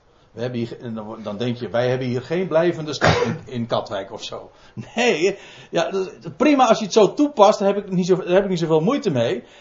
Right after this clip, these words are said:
Het gaat hier over Jeruzalem. Kijk het maar na. En tegen die mensen in Jeruzalem wordt gezegd:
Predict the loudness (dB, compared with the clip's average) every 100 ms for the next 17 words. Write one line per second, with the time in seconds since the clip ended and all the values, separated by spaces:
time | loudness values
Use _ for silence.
0 | -4 -2 -2 -4 0 2 4 4 2 2
1 | 4 4 4 6 6 4 -4 2 4 4
2 | 4 2 2 2 0 -14 _ -16 -14 -14
3 | 2 8 8 6 0 2 4 2 2 -8
4 | _ _ -14 -12 -10 -2 -2 -2 -10 -14
5 | -6 8 10 10 6 -2 -4 -6 -4 2
6 | 6 6 4 0 0 2 0 0 0 2
7 | 2 0 -4 -6